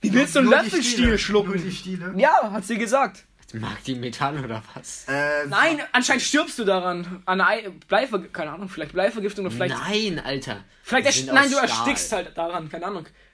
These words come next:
Speaker 1: Weil sie musste, er
Speaker 3: Wenn
Speaker 1: musste
Speaker 3: sie
Speaker 1: auch
Speaker 3: stecken bleibt nicht.
Speaker 1: Doch, du musst, musst halt rausoperiert werden und alles.
Speaker 2: Ja, aber es sind ja dann immer nur die
Speaker 3: Du
Speaker 2: Stiele.
Speaker 3: kannst auch ausscheißen.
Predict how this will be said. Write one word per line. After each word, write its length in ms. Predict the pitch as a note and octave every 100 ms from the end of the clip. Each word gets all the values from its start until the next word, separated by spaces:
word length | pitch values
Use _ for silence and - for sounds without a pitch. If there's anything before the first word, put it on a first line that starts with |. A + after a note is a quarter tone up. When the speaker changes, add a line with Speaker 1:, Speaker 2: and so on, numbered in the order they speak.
| _ -
Speaker 1:
Weil 120 | E3
sie 100 | G3+
musste, 240 | A#3 A#3 F#3+
er 60 | G3+
Speaker 3:
Wenn 60 |
Speaker 1:
musste 180 | A3+ A#3
Speaker 3:
sie 60 | E3+
Speaker 1:
auch 40 |
Speaker 3:
stecken 320 | - C3+ -
bleibt 220 | B2 B2+ A#2
nicht. 420 | G#2+ B2+ - -
Speaker 1:
Doch, 200 | - G#3
du 60 | G#3+
musst, 240 | G3+ G#3 - _ _ _
musst 200 | F3+ G#3
halt 200 | G3+ F3+
rausoperiert 600 | E3+ G#3 A3 G3+ F#3+ G3
werden 220 | F3+ E3 F3
und 120 | D3+
alles. 320 | E3+ F3 B2+
Speaker 2:
Ja, 100 | C3
aber 160 | C3+ C#3+
es 80 |
sind 140 | D3 C#3
ja 80 | C3+
dann 260 | C#3 C#3
immer 160 | C#3 C#3+
nur 140 | C#3+
die 80 | C3+
Speaker 3:
Du 60 | C3+
Speaker 2:
Stiele. 360 | G2 D3+ C3
Speaker 3:
kannst 200 | C3 A#2 G#2+
auch 80 |
ausscheißen. 460 | A2 A#2 A#2 -